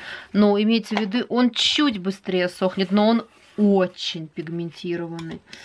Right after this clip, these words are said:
Я их все время путаю. Вот, ви-, видите, оговорилась. А, давайте сейчас сделаю белым.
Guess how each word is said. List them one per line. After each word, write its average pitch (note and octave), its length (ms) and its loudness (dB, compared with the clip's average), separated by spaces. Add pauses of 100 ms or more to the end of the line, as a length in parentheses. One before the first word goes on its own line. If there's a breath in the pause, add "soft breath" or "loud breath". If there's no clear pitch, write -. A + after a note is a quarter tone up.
(280 loud breath)
Я F#3 180 0
их F#3 60 -4
все F#3+ 160 -10
время F#3 180 0
путаю. F#3 440 -6
Вот, E3+ 160 -10
ви-, F3+ 140 -6
видите, G3 340 -6
оговорилась. F3 720 -4 (520 loud breath)
А, E3+ 200 -4
давайте G3 400 0
сейчас F3+ 200 -6
сделаю E3+ 380 -2
белым. D#3+ 480 -4